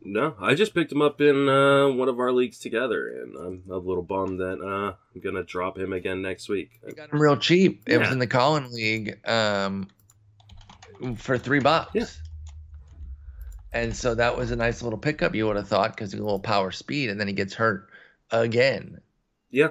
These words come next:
Speaker 1: but I
Speaker 2: By the
Speaker 1: think
Speaker 2: way,
Speaker 1: you have to drop him, which is unfortunate because, uh, you know, typically when healthy, he's, uh,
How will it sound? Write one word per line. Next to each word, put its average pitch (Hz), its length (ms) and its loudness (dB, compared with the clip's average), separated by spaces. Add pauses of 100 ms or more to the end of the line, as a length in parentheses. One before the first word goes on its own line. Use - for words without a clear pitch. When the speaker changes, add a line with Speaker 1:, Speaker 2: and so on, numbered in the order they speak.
(200)
Speaker 1:
but 123 100 4
I - 60 4
Speaker 2:
By 151 80 4
the 160 60 6
Speaker 1:
think 151 100 2
Speaker 2:
way, 147 80 2
Speaker 1:
you 143 40 6
have 127 200 4
to 139 60 2
drop 104 320 -2
him, 92 260 -6
which 117 200 -2
is 156 140 2
unfortunate 135 600 2
because, 104 480 -2 (640)
uh, 98 300 -2
you 123 80 2
know, 110 400 2
typically 147 480 6
when 131 220 6
healthy, 113 540 4
he's, 113 420 0
uh, 107 280 4